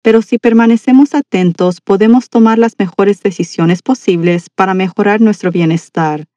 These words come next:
nuestro sentido de propósito y nuestro futuro, mientras lo hace de una manera reflexiva y tranquila.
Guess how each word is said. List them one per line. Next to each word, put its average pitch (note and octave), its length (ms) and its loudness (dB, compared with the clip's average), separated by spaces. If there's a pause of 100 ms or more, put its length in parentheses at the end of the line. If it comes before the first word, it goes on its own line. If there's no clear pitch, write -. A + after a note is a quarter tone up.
(360)
nuestro F3 260 -2
sentido E3+ 480 -2
de G3 120 0
propósito F3+ 920 -4
y F#3 120 0
nuestro F3 340 0
futuro, D#3 640 -6 (680)
mientras A3+ 400 0
lo A3 120 2
hace A3+ 260 0
de C4 100 2
una G#3+ 240 2
manera F3 400 0
reflexiva A3 760 -2
y G#3+ 100 -2
tranquila. D#3 760 -4